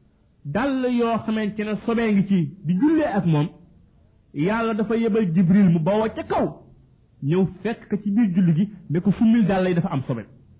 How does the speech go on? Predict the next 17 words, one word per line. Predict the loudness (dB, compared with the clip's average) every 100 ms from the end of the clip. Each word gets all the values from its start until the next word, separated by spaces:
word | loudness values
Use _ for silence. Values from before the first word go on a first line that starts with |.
| -20 -20 -20 -10 -2
Ñu | 0
ne, | 0 -4 -18 -20 -20 _ _ -8
bu | -6
fekkoon | -4 -6 -2 -2 0 2
ne |
mani | 2 4 4
yu | 4 2
ci | 2
boppam | 0 -2 -2 0
sobe | 0 0
la, | -2 -4 -16 -20 _ _ _ _ _ _
kon | -4 -2
Yàlla | 0 0 0
dina | 2 2
yónni | 4 2 2 0
waat | 0 2
Jibril, | 2 4 2